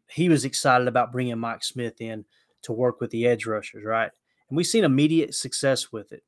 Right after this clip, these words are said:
to the best of my memory. You know, I, I, I'm pretty sure that he came in, and that's when Preston Smith, Zadarius Smith, everybody just kinda took off, and obviously a young Rashawn Gary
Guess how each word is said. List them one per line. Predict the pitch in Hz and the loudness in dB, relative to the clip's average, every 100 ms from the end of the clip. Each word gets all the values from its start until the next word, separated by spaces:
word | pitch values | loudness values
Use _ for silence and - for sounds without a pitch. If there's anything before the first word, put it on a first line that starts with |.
| _ _ - | _ _ -6
to | 131 | -4
the | 123 | 0
best | 151 139 135 | 2 2 0
of | |
my | 123 120 113 - | 2 2 0 -4
memory. | 123 117 104 101 _ | -6 -6 -6 -16 _
You | 123 113 | -12 -10
know, | 110 | -8
I, | 107 | -8
I, | 110 123 - | -8 -10 -10
I'm | 120 110 | -10 -6
pretty | - 131 | -4 -4
sure | - 135 123 | -4 -4 -2
that | 113 113 _ _ - _ - | -4 -6 _ _ -20 _ -4
he | 139 | -2
came | 143 139 127 | 0 0 0
in, | 127 120 | -2 -4
and | 117 117 | -6 -2
that's | 127 - 123 | 0 -2 -6
when | 117 104 | -6 -6
Preston | - 143 - 127 | 0 0 0 -4
Smith, | - 131 113 | -2 -2 -2
Zadarius | 113 131 127 117 | -2 -2 -2 -4
Smith, | - 120 123 | -4 -4 -4
everybody | 120 113 120 | -6 -4 -4
just | 113 113 - | -2 -6 -4
kinda | 117 104 | -4 -4
took | - 123 117 | -4 -2 0
off, | 113 113 | -2 -2
and | 113 | -4
obviously | 117 117 - 117 | -6 -6 -6 -6
a | 110 | -4
young | 120 120 | -2 -4
Rashawn | 113 - 123 113 110 | -6 -2 0 -2 -2
Gary | 127 123 117 | -2 -2 -4